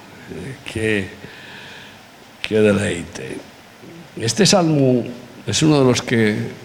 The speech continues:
más se ha eh, proclamado en la pandemia, pero Salmo noventa y uno, del nueve al dieciséis.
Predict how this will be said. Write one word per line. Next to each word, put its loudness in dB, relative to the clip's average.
más 0
se 0
ha 2
eh, -4
proclamado 2
en 4
la 2
pandemia, -2
pero -14
Salmo 2
noventa 4
y 6
uno, 8
del 6
nueve 6
al 4
dieciséis. 2